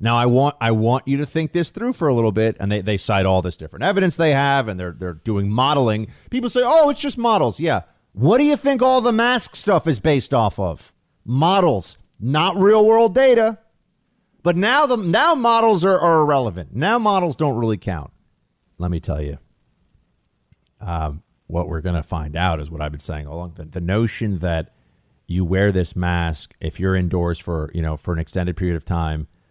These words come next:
and i-, i-, virus is being expelled by an individual into the air.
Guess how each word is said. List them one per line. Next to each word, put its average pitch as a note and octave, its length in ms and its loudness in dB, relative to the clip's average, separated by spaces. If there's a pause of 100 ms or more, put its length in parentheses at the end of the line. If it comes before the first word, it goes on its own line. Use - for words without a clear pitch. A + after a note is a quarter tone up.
(600)
and F2+ 240 0 (160)
i-, F#2 160 -10
i-, F#2 100 -12
virus A2 640 -2
is F2+ 300 -12 (240)
being G2 280 -8
expelled G#2 600 -8
by F#2+ 160 -4
an F#2 80 -4
individual F2 500 -2
into G2+ 220 -4
the F2+ 200 -4
air. E2 400 -4